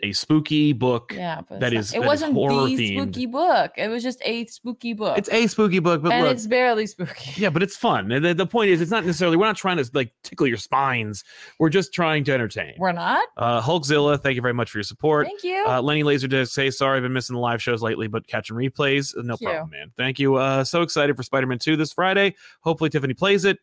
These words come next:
Speaker 1: Uh,
Speaker 2: Yeah.
Speaker 1: I think we can guarantee that Tiffany will be playing it on Twitch dot T V slash comic pop.
Speaker 2: That's happening.
Speaker 1: Uh, or where you switch it over and you play Baldur's Gate on Twitch and you play Spider-Man Two on YouTube.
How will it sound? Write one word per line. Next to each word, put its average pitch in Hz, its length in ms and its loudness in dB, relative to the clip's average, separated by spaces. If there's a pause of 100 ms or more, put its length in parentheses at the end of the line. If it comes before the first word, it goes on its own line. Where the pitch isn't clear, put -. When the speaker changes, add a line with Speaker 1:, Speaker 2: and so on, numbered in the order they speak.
Speaker 1:
Uh, 131 240 2
Speaker 2:
Yeah. - 100 0
Speaker 1:
I 131 260 -2
think 117 200 -4 (120)
we 110 140 -4
can 98 220 -8
guarantee 101 420 -2
that 98 120 -8
Tiffany 101 220 -4
will 95 60 -6
be 98 60 -8
playing 98 260 -6
it 95 40 -4
on 92 80 -6
Twitch 95 220 -8
dot 98 160 -4
T - 120 -12
V 95 100 -8
slash 92 260 -6
comic 123 260 -4
pop. 120 220 0
Speaker 2:
That's 160 180 -6
happening. 139 440 -8
Speaker 1:
Uh, 117 260 0
or 202 360 6
where 202 80 6
you 202 60 2
switch 226 220 -2
it 196 60 0
over 151 300 2
and 104 80 -8
you 117 280 -2
play 127 140 -2
Baldur's 131 320 0
Gate 139 120 2
on 131 100 0
Twitch 180 300 -2
and 147 60 -4
you 135 80 -4
play 147 280 2
Spider-Man 147 360 0
Two 170 220 2
on 175 80 2
YouTube. 202 320 -4